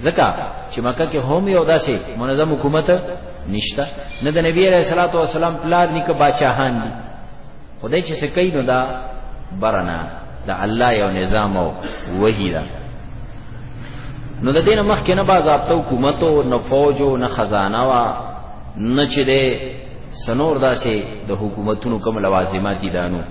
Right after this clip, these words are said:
نبی علیہ السلام ابتدا کړې ده او بالکل انوکته آغاز چې وي، هغه نبی علیہ السلام د صفر نه کړې ده، عروج ته رسولی ده.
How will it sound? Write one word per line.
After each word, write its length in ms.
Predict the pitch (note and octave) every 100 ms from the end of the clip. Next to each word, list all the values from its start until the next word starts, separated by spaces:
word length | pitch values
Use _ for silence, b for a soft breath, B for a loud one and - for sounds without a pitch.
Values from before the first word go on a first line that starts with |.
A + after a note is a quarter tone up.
| - B B B -
نبی 240 | C3+ G3
علیہ 120 | A3 F#3
السلام 340 | D#3 E3 F3
ابتدا 400 | D#3 - C#3 D3+
کړې 300 | D#3 D3+ F3 F3+
ده 60 |
او 240 | F3+ F3+ F3+ -
بالکل 500 | E3+ F#3 E3+ F3+ E3+ D#3 A#2+ - -
انوکته 480 | - C3+ E3 - D#3+ D3 A#2 B2
آغاز 340 | B2+ C#3+ F#3+ - -
چې 40 |
وي، 220 | E3 E3+
هغه 140 | D#3+ D#3
نبی 260 | D#3 D3
علیہ 140 | D3+ C3+
السلام 280 | D3+ C#3+ C#3
د 80 |
صفر 320 | B2 F3 E3+ D3+
نه 140 | B2+
کړې 140 | G#2+ B2
ده، 80 | G#2
عروج 380 | G2 G#2 G2
ته 180 | - E2
رسولی 380 | D#2+ E2 D2+ C#2+
ده. 60 | C2